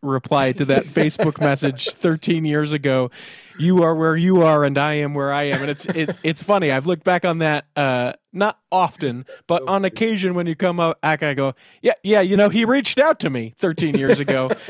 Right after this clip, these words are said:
Speaker 1: and I
Speaker 2: <laughs> I
Speaker 1: didn't,
Speaker 2: had this
Speaker 1: I didn't get
Speaker 2: idea.
Speaker 1: back to him." So
Speaker 2: <laughs> That's fascinating.
Speaker 1: I always think
Speaker 2: That's
Speaker 1: that's
Speaker 2: awesome.
Speaker 1: kinda funny. Uh,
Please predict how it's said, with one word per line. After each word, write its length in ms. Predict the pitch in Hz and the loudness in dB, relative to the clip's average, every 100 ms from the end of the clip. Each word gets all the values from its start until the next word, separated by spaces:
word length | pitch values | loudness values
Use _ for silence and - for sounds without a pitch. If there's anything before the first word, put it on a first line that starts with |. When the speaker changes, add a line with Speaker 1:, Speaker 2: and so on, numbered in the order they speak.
| - 151 | -10 -2
Speaker 1:
and 100 | 151 | 2
I 40 | |
Speaker 2:
<laughs> 20 | |
I 20 | 165 | 4
Speaker 1:
didn't, 100 | 175 | 2
Speaker 2:
had 120 | 247 | 4
this 20 | |
Speaker 1:
I 100 | 160 | 2
didn't 220 | 180 190 196 | 2 2 4
get 60 | 208 | 4
Speaker 2:
idea. 40 | |
Speaker 1:
back 220 | 185 180 | 4 0
to 140 | - 143 | -4 -6
him." 200 | 127 - 277 - 220 | -6 -8 -14 -6 -6
So 200 | 135 120 147 _ _ _ _ | -4 -8 -10 _ _ _ _
Speaker 2:
<laughs> 380 | 240 226 143 - | -10 -8 -8 -8
That's 240 | 107 113 | -10 -8
fascinating. 400 | 107 113 107 110 | -6 -8 -6 -6
Speaker 1:
I 20 | 101 | -6
always 160 | 95 | -6
think 140 | 104 - | -10 -12
Speaker 2:
That's 160 | - | -14
Speaker 1:
that's 80 | - | -14
Speaker 2:
awesome. 60 | 117 | -18
Speaker 1:
kinda 60 | 110 | -20
funny. 260 | 113 107 _ _ - 143 - | -20 -20 _ _ -16 -14 -6
Uh, 160 | - 190 | 0 0